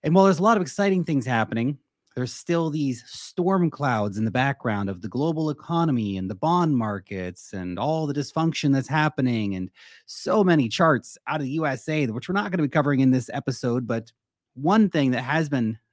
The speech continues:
a big storm cloud on the horizon is China. And I wanna talk about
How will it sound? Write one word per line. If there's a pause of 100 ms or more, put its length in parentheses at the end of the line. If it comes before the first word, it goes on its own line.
(120)
a
big
storm
cloud
on
the
horizon (160)
is
China. (100)
And
I
wanna
talk
about